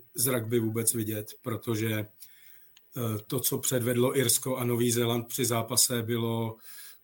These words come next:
eh, vlastně nad-, nadlidský výkony. Viděli jsme potom ke konci, že ty hráči absolutně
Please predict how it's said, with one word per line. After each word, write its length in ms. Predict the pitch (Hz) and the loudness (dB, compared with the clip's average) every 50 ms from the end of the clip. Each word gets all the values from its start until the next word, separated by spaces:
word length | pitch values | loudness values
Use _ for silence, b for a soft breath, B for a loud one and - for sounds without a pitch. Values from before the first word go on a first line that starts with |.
| _ _ - | _ _ -8
eh, 260 | 123 120 120 117 117 | -6 -4 -2 -2 -2
vlastně 500 | 113 117 120 117 - - - 127 123 117 | 0 0 0 2 2 0 0 0 0 0
nad-, 180 | 117 117 117 - 117 - _ - | 0 -2 -4 -8 -14 -14 _ -4
nadlidský 680 | 123 120 113 98 123 131 123 123 - - - 139 131 | -4 -4 -2 0 0 0 2 4 2 2 2 0 -4
výkony. 520 | 117 117 110 110 - 120 113 120 120 123 | -4 -4 -4 -2 -2 0 0 2 0 0
Viděli 340 | 123 120 113 110 117 117 110 | 0 0 0 0 -2 0 2
jsme 260 | - - - 123 120 | 0 2 2 -2 -4
potom 340 | 107 - 120 110 - 120 120 | -4 -6 -8 -4 -2 -2 -2
ke 120 | 117 127 117 | -2 -2 -2
konci, 380 | - 123 120 113 - - 120 | -2 -2 -2 -2 -2 -2 -2
že 120 | 107 117 113 | -4 -4 -4
ty 100 | - 123 | -4 -2
hráči 480 | 120 123 120 117 113 113 - - 117 | -2 0 0 -2 -2 -2 -2 -2 -2
absolutně 640 | 110 - - - - 117 110 107 - - 120 113 104 | -2 0 0 0 0 -2 -4 -6 -4 -4 -4 -4 -4